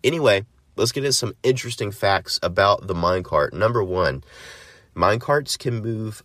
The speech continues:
up to eight blocks a second in a straight line, but can move up to eleven blocks a second diagonally.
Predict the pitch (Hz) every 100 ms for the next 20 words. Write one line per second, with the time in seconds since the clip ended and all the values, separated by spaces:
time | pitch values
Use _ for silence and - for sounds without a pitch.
0 | - 95 - - - 90 85 85 104 _
1 | _ _ - 95 110 - - 101 98 -
2 | 95 - 98 95 87 85 82 82 82 80
3 | - 98 101 87 95 127 135 73 - -
4 | _ _ _ _ _ _ _ _ _ _
5 | _ _ - 151 147 - - _ _ -
6 | - 110 110 107 101 - 135 135 139 139
7 | 160 165 127 110 107 - 107 - 98 113
8 | 90 110 107 107 120 110 85 76